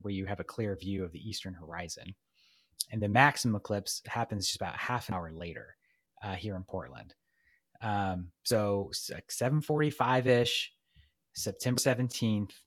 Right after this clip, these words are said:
find a good place with a view of the eastern horizon and see this moon rise kind of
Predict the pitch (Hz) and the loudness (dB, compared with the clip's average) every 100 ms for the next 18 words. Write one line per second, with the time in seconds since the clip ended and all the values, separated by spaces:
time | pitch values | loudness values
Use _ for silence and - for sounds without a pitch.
0 | _ _ 110 113 107 117 - 120 117 - | _ _ 2 2 2 -2 2 2 2 0
1 | 101 95 107 104 - 110 - 110 107 101 | -4 0 0 -2 -6 -10 -6 -4 -2 -2
2 | 101 101 98 95 - 98 92 87 76 - | -2 -2 -4 -6 -8 -6 -4 -6 -8 -12
3 | - - 113 104 - 104 110 104 92 98 | -12 -6 -4 -4 -4 -2 0 0 -2 -2
4 | 104 98 92 - 101 95 87 | -2 -2 -4 -4 -4 -4 -6